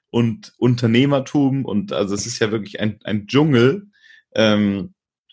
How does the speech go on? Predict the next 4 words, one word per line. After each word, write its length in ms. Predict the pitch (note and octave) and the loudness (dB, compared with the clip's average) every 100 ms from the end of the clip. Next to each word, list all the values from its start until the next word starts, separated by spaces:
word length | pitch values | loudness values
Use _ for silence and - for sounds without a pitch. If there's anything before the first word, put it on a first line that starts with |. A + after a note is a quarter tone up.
| _ - _ _ - G#2+ | _ -18 _ _ -18 -2
für 140 | A2+ | 0
ganz 240 | G#2 A2+ A2 | 2 0 -2
viele. 520 | - C3 A2+ F#2+ - - - _ _ | -6 -4 0 -2 -2 -14 -20 _ _
Jetzt 480 | A2 - - - | -4 -4 -14 -18